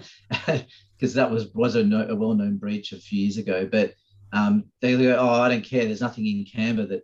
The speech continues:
that, that's important, so I'm not gonna bother, you know, to do anything about it," right? But that's not the issue. The issue is that that password's been leaked now on the dark web,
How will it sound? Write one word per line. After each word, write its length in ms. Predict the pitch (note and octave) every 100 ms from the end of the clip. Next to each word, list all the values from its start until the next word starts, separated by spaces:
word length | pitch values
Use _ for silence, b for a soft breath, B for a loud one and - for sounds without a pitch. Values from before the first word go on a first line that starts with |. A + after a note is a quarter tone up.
| -
that, 160 | G2+ -
that's 200 | G2 G2
important, 440 | G2 F#2+ A2 - -
so 120 | G2+
I'm 80 | G2+
not 140 | G2+
gonna 160 | G2+ F2+
bother, 360 | G2 G#2 F2 - -
you 80 | F#2+
know, 120 | F#2+
to 100 | G2
do 100 | G2
anything 220 | F#2+ F#2+
about 280 | F#2+ - C3
it," 100 | -
right? 280 | F2+ A2 - b b b -
But 160 | A#2 A#2
that's 260 | C3+ -
not 180 | C#3+ A#2+
the 200 | G#2 A#2+
issue. 280 | C3 - G2+
The 220 | G2 B2
issue 240 | C3 B2 G#2+
is 240 | G2+ -
that 180 | G#2+ -
that 240 | A2 -
password's 420 | A2+ A2+ - G2
been 220 | - G2 G2
leaked 360 | A2+ - -
now 200 | F#2+ F#2+
on 80 | F#2+
the 60 | E2+
dark 340 | G2 F#2 -
web, 360 | B2+ C3 -